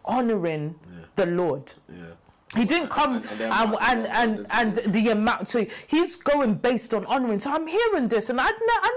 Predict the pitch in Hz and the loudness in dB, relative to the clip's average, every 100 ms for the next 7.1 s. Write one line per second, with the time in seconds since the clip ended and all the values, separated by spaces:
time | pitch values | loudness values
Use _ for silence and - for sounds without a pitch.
0 | 539 523 453 480 - 269 359 - 196 208 | 0 2 2 2 2 2 2 2 0 2
1 | 214 233 214 226 220 285 220 - - - | 2 2 0 0 -2 0 -2 -6 -16 -4
2 | 311 277 311 302 262 233 214 202 175 - | 0 0 0 -2 0 0 0 -4 -6 -14
3 | - 190 - 233 202 196 196 185 - 175 | -6 -4 -2 -2 0 0 -2 -4 -6 -4
4 | 147 - 165 156 151 - - _ _ 165 | -4 -2 -4 -4 -8 -16 -20 _ _ -4
5 | 202 208 170 185 196 185 175 202 185 185 | -2 0 -2 -2 -2 -2 -4 -2 -2 -2
6 | 175 - 202 208 185 190 196 165 196 262 | -4 -4 -6 -4 -2 -2 -4 -2 -2 -2